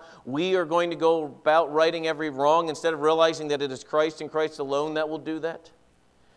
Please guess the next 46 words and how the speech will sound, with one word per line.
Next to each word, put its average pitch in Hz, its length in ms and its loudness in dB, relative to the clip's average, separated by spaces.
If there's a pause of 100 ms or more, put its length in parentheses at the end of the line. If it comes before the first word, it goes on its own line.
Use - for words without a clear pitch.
(140)
But 151 120 4
I - 20 4
want 226 160 0
to - 40 -6
spend 175 260 -2
a - 20 0
moment 147 380 0
here 127 160 -4
because 123 380 -6
these 196 260 -6
words 131 360 -2
of 98 140 -10
justice 127 480 -4
and 107 100 -10
injustice 117 640 -8
are 104 120 -8
being 107 260 -12 (160)
flung 156 320 -4
around. 120 520 -6 (1500)
I 107 180 -6
don't 104 160 -10
even 98 220 -10
know 101 140 -6
an 95 40 -8
example 90 480 -14
of 92 60 -18
how 95 100 -8
they're 90 100 -14
being 92 200 -14
flung 98 260 -14
around 95 300 -10
by 101 160 0
just, 113 180 -6
they're 170 100 -4
just 160 200 -6
getting 113 180 -6
tossed 123 400 -2
all 107 160 -2
over 95 180 -10
the 90 80 -16
place, - 480 -20
all 101 100 -12
right, 101 200 -10
in 107 100 -14
our 101 140 -12
culture. - 380 -20